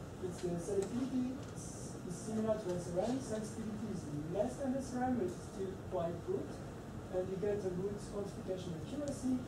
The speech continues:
And the idea is really that you bring the consistency and accuracy of S R M to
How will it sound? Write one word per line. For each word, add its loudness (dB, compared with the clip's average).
And 2
the 6
idea 4
is 0
really 0
that 0
you -2
bring 4
the 2
consistency -2
and 4
accuracy -2
of -2
S -4
R 2
M 0
to -6